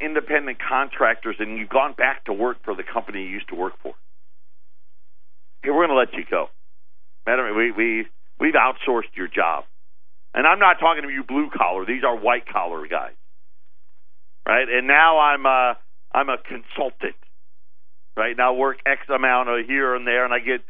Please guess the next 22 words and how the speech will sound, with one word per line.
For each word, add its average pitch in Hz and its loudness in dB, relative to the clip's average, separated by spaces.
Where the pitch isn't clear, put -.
this 131 2
job 127 6
or 120 0
that 123 0
job 117 2
or 113 0
whatever 120 0
it 120 -6
may 123 -4
be. 117 -4
You're - 0
not - -2
gonna 123 -4
get 120 0
unemployment 120 0
benefits 117 -2
either. 196 -6
This 185 -2
is 254 -6
why 180 2
they 139 -2
do 113 -6